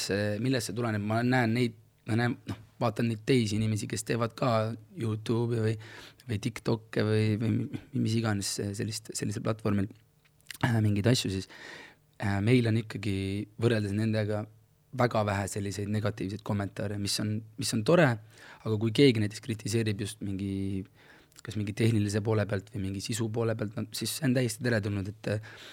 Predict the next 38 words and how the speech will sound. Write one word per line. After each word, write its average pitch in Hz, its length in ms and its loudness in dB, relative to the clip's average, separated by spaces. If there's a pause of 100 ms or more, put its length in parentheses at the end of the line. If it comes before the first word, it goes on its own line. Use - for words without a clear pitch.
(140)
jaa, 120 180 6
et 104 140 0
ma 107 180 4 (260)
selles 113 240 0
mõttes 104 240 -2
ma 107 220 4
olen, 107 260 2
olen 110 240 0
kursis, 107 340 2
et, 98 200 -6
et - 920 -12
ma 107 120 2
mingil 104 260 2
hetkel 101 380 -2 (200)
võtsin 117 240 2
natuke 117 280 0
kilosid 117 360 2
juurde, 123 300 4
on 127 100 0
ju, 127 80 0
ja 127 80 -2
siis, 113 220 -4 (560)
ja 165 120 4
siis, - 280 0 (120)
äh, 113 760 4
mingid 110 260 4
vennad 107 300 4
ikkagi, 107 280 -2 (800)
noh, - 220 -4
ikkagi 117 260 -4
kommenteerivad, 117 600 4
vaata, 104 180 -4
just 104 100 -6
nendes 104 200 -6
spordivideos, 101 480 0
mis 147 160 0
on 180 80 6
nagu, 175 140 12